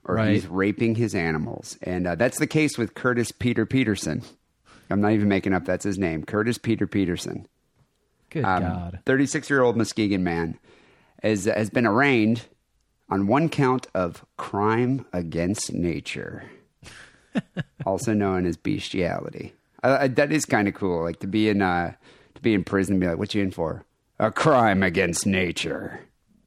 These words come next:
Speaker 2: We're probably gonna get shivved, though, 'cause I don't think hardcore con-, convicts ta-, uh, like, you know, people who abuse animals.
Speaker 1: "I was only littering.
Speaker 2: Or children.
Speaker 1: Sorry, <laughs> I just, I, I littered. I,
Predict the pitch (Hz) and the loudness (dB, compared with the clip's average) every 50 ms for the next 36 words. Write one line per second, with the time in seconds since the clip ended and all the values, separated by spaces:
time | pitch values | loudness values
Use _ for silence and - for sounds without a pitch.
0 | _ - 156 160 156 180 226 226 180 160 147 139 131 120 117 101 - - - 143 | _ -8 -6 -2 2 2 4 4 4 4 4 4 2 2 0 -2 -4 -2 0 2
1 | 139 135 120 107 104 95 95 92 90 87 87 - 107 113 117 120 120 107 117 107 | 2 2 2 -2 -4 -6 -6 -8 -8 -8 -6 -4 -2 0 0 0 0 -2 -4 -4
2 | 95 92 _ _ _ _ _ _ _ _ _ _ _ _ _ _ - - - 117 | -6 -8 _ _ _ _ _ _ _ _ _ _ _ _ _ _ -18 -10 -4 -2
3 | 117 110 113 110 101 98 - 117 110 107 101 95 - - - - 120 117 113 110 | 0 0 0 0 -2 -6 -8 -6 -4 -4 -4 -6 -8 -10 -8 -4 -2 -2 0 0
4 | 107 107 104 98 104 - - - 120 117 117 117 110 101 104 101 - - - 123 | -2 -2 -2 -4 -6 -8 -8 -6 -4 -2 -2 -2 -2 -4 -6 -6 -6 -8 -12 -14
5 | - - - - - - - - _ _ _ _ _ - - _ - - 135 131 | -14 -16 -16 -16 -12 -12 -12 -12 _ _ _ _ _ -20 -20 _ -10 -4 -2 -2
6 | 131 131 120 123 127 123 120 - - - 127 113 110 101 90 - 117 104 104 101 | 0 0 0 2 2 2 2 0 -2 -4 -4 -2 -2 -2 -2 -4 -4 -2 -2 -2
7 | 104 104 98 107 107 104 110 107 104 104 95 101 101 107 107 101 98 95 95 107 | -4 -4 -4 -4 -4 -4 -2 -2 -2 0 0 -2 0 0 -2 -2 -4 -4 -6 -6
8 | 110 - - _ _ _ _ _ _ _ - 190 196 214 208 202 226 214 208 180 | -8 -10 -14 _ _ _ _ _ _ _ -4 -2 0 2 2 4 4 4 4 4
9 | 180 208 214 190 156 123 117 117 - - 113 110 110 - 185 196 208 156 147 156 | 4 4 4 4 6 6 4 4 2 2 2 2 4 4 4 6 6 6 4 2
10 | - - - 156 165 - - - - - - - 135 101 - - - 143 - - | 2 0 0 0 0 0 0 -2 -4 -6 -6 -6 -6 -4 -4 -4 -4 -4 -2 0
11 | 170 156 147 139 123 113 110 | 2 4 4 4 4 4 2